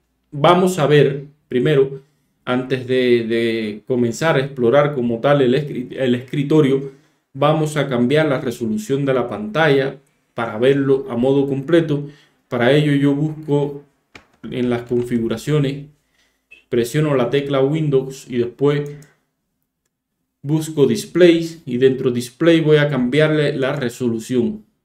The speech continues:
y voy a decir que la resolución es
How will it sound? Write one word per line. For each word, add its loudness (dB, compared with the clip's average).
y -2
voy 4
a 6
decir -2
que 0
la 2
resolución -4
es -6